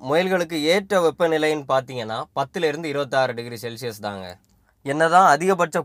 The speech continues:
குளிரை வந்து முயல்களால தாங்க முடியும்னாலும், ஆனா அதிகபட்ச வெப்பத்தை வந்து முயல்களால தாங்க முடியாதுங்க. அடுத்ததா நாம ஈரப்பதத்தை பத்தி பார்க்கலாம். இப்ப முயல்களை எடுத்துட்டீங்கன்னா, அது அதிகப்படியான ஈரப்பதம் உள்ள இடத்துல வந்து வாழ்றதுக்கு ரொம்பவே கஷ்டப்படுங்க.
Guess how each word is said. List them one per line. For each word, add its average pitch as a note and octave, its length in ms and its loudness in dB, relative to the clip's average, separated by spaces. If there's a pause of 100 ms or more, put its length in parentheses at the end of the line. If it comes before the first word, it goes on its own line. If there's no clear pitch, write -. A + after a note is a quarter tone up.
குளிரை E3+ 340 2
வந்து D#3 280 -4
முயல்களால D3+ 560 2
தாங்க C#3+ 340 2
முடியும்னாலும், C3 840 -4 (200)
ஆனா B2+ 260 2
அதிகபட்ச D3+ 460 -4
வெப்பத்தை C#3 460 -2
வந்து A#2+ 320 -4
முயல்களால C3 560 -2
தாங்க B2 280 -2
முடியாதுங்க. G2 580 -8 (600)
அடுத்ததா F3 400 6
நாம C3+ 360 2
ஈரப்பதத்தை D#3 640 2
பத்தி B2+ 240 -6
பார்க்கலாம். G#2 480 -4 (460)
இப்ப D3+ 180 -2
முயல்களை G3 560 2
எடுத்துட்டீங்கன்னா, C3+ 640 -6 (280)
அது C3 180 0
அதிகப்படியான F#3+ 640 2
ஈரப்பதம் E3 560 2
உள்ள C#3 160 -2 (100)
இடத்துல B2+ 320 -2
வந்து B2 220 -8
வாழ்றதுக்கு C3+ 680 0
ரொம்பவே B2+ 320 -4
கஷ்டப்படுங்க. A2 760 -6